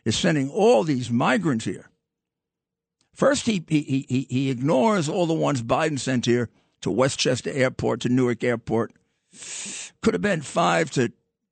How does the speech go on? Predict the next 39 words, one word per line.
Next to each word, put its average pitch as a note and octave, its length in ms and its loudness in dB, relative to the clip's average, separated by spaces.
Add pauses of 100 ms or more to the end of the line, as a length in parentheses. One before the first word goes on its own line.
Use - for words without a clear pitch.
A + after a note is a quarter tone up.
(180)
eight F3 240 -2
times C#3 400 0
the C3 80 0
number B2 320 0
that A2+ 140 -6
Abbott A#2+ 320 -6
sent A2 240 -4
here. - 200 -14 (580)
That G3 240 2
he D#3 100 2
doesn't, C#3+ 340 -2 (100)
never, E3 340 0
never G3 220 2
complained D#3+ 380 -2
about C3 160 0
that, B2+ 140 0
even D3 180 -2
though C3 100 0
that B2 100 -2
was A#2+ 80 -2
on A#2 60 -2
the A2 80 -4
front A#2 220 -4
page B2+ 260 0
of A2 80 0
the A2 60 0
New B2 100 2
York A2+ 200 -2
Post. F3+ 420 2 (500)
It A#2 120 -2
was A#2+ 160 0
caught C#3 340 0
by A#2+ 120 0
Bernie A2+ 320 -2
Kerik. G3 480 2
It - 80 -10
was A2+ 160 -8
caught C3+ 360 -4
by A2 380 -2